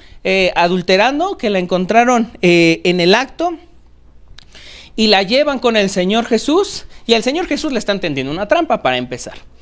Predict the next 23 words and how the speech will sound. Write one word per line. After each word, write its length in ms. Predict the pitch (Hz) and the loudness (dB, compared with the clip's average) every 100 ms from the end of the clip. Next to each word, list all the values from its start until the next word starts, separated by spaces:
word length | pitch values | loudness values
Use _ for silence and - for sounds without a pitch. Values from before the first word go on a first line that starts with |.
| - - - - | -20 -20 -8 0
Porque 400 | 302 330 339 349 | 2 2 -2 -2
le 180 | 247 | -2
dicen, 300 | 190 196 202 | 0 0 -2
"Mira, 160 | 226 339 | 0 0
encontramos 540 | 330 233 202 233 226 | 0 0 -2 -2 0
a 60 | 208 | 0
esta 180 | 190 220 | 0 0
mujer 400 | 226 240 339 339 - | 0 2 2 0 -12
que 80 | 180 | -10
estaba, 580 | - 196 196 180 165 - - - - | 0 2 4 4 2 -4 -20 -18 -6
eh, 600 | 160 151 139 127 123 127 - - - - - | 0 2 2 0 -2 -6 -20 -20 -20 -20 -4
que 80 | |
está 240 | 165 - 269 | -2 2 2
en 80 | 269 | 2
adulterio, 560 | 277 262 302 269 311 - - _ - - - - - - - | -2 2 2 2 -2 -6 -20 _ -20 -20 -20 -20 -20 -20 -2
básicamente 720 | 175 202 196 196 196 190 190 | -2 -2 -4 -4 -4 -4 0
la 140 | 208 | 2
vimos", 440 | 302 339 349 403 - | 4 2 0 -6 -6
y 140 | 208 | -4
el 100 | 165 | -4
Señor 260 | 170 151 147 | -4 -6 -6
Jesús 280 | 185 285 311 | -8 -8 -8
dice, 300 | 220 269 | -8 -8